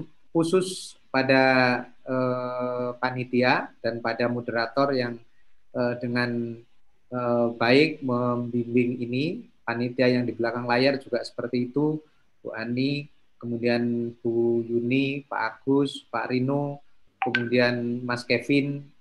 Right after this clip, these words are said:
Pak, eh, Mas, Mas Satrio, kemudian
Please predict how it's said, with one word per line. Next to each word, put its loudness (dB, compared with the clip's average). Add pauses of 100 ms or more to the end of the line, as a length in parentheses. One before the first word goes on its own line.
Pak, -2 (320)
eh, -4
Mas, -8 (560)
Mas 0
Satrio, 4
kemudian 0